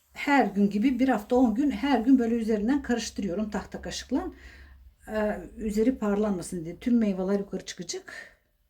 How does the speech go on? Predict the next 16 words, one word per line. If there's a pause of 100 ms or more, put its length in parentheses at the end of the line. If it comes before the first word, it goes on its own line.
Aşağı
inene
kadar (580)
karıştırıyorum. (1200)
Şöyle
bağlayayım. (1300)
Misler
gibi
mutfağımın
bir
köşesine
koyuyorum
göz
önüne. (500)
Havalar
sıcaktır.